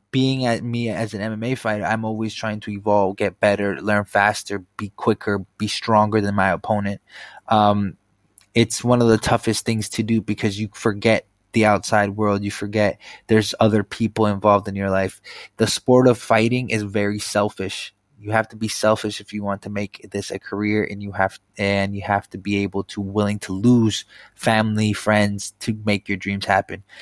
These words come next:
And that has affected me as well a lot. Um, relationships, friendships, I've lost due to the fact that I'm always training.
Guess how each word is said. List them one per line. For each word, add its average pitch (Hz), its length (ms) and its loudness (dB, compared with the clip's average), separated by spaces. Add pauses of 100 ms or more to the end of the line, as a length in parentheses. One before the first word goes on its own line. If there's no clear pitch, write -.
(420)
And 117 340 0
that 113 200 4
has 117 300 2
affected 117 440 0
me 131 240 2
as 113 140 0
well 117 240 4
a - 0 -
lot. 104 420 2
Um, 104 540 0
relationships, 107 800 -2
friendships, 110 560 -4
I've 107 160 0
lost 110 440 4
due 107 120 -2
to 107 40 -2
the 107 60 2
fact 104 280 0
that 104 60 0
I'm 101 120 -2
always 104 320 -4
training. 101 420 -6